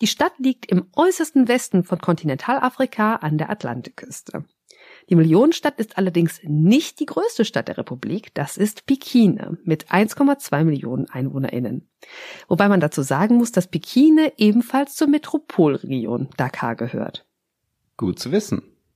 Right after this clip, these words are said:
Speaker 1: Auch wenn Fußball sehr populär ist und der Senegal auch eine sehr erfolgreiche Mannschaft hat, ist es nicht der Nationalsport. Das ist nämlich senegalesisches Wrestling. Ein Match läuft in etwa so ab.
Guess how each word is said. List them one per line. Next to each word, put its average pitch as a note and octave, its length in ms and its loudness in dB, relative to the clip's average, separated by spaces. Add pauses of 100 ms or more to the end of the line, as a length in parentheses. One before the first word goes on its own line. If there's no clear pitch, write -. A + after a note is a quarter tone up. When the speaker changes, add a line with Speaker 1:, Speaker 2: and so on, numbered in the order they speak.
(340)
Speaker 1:
Auch E4+ 240 0
wenn B3+ 100 2
Fußball G#3 720 0
sehr G3 180 2
populär G3 600 0
ist - 240 -4
und E3+ 100 -2
der F3+ 100 2
Senegal G3+ 440 2
auch - 100 -4
eine F#3 180 4
sehr G#3+ 180 0
erfolgreiche F#3 580 0
Mannschaft A#3+ 480 -4
hat, G3+ 200 -2
ist - 280 -2
es - 240 -6 (100)
nicht D#3+ 600 0
der C4+ 80 2
Nationalsport. E4 880 -2 (460)
Das G4+ 140 2
ist - 140 -2
nämlich F3 480 2
senegalesisches D#3 1160 -2 (200)
Wrestling. G3 720 -2 (760)
Ein G#3+ 140 6
Match D4+ 240 0
läuft A#3 200 0
in G#3 60 -4
etwa G#3 220 0
so D#3 300 0
ab. - 260 -8